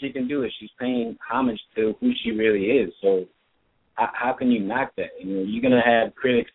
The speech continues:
that, that want her to be, be in, in, like, like you were saying, in one lane, the, the iconic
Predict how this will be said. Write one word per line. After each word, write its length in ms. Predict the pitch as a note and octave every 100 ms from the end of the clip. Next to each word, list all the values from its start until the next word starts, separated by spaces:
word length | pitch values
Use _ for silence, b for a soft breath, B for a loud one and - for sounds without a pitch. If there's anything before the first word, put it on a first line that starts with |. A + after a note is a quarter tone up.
| -
that, 180 | G2 - _ _
that 160 | G#2+ G2+
want 220 | A2 A#2+
her 160 | A#2+ A2+
to 80 | G2+
be, 480 | G#2 A2+ G#2+ G#2+ - _ _ _ _
be 580 | A#2 A2+ G#2+ F#2+ G2+ G2
in, 40 | G2+
in, 260 | G2+ F2+
like, 200 | F#2 G2 -
like 180 | G2+
you 80 | G2+
were 80 | G#2 -
saying, 220 | A2 G2+
in 460 | G2 G#2 G2+ F#2
one 320 | G#2+ A#2 A2+ G#2+
lane, 340 | A2 A2 G#2
the, 300 | G2 G2 F#2+ -
the 80 | F#2+ F2
iconic 540 | G2 - A2 A2 G2+